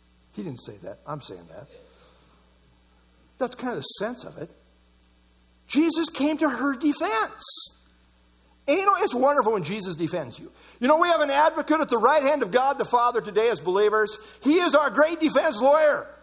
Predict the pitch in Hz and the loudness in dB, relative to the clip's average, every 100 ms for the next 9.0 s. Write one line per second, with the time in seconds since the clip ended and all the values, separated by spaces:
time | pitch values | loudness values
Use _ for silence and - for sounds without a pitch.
0 | _ _ - 277 285 330 370 349 349 277 | _ _ 0 4 4 4 4 4 2 2
1 | 262 - 302 302 - - - - - - | -2 2 2 2 0 -8 -8 -6 -8 -14
2 | _ _ _ _ _ _ _ 156 190 302 | _ _ _ _ _ _ _ -4 2 2
3 | 349 339 330 277 - 277 269 220 185 226 | 4 2 2 -2 0 2 2 0 0 2
4 | 320 359 277 349 359 349 311 226 - 165 | 2 2 0 0 -2 -2 0 0 -2 -4
5 | 185 208 220 220 214 208 143 - 226 262 | 0 2 2 -2 -4 -4 -6 0 2 2
6 | 262 247 233 - 214 175 151 180 156 139 | 0 -4 -4 -4 0 0 0 -2 -2 -4
7 | 190 160 143 127 170 254 415 330 226 202 | -2 -2 -2 -4 -6 -4 -4 -2 -4 -4
8 | 240 120 113 113 117 120 117 107 104 - | -4 -8 -10 -10 -12 -12 -12 -10 -10 -12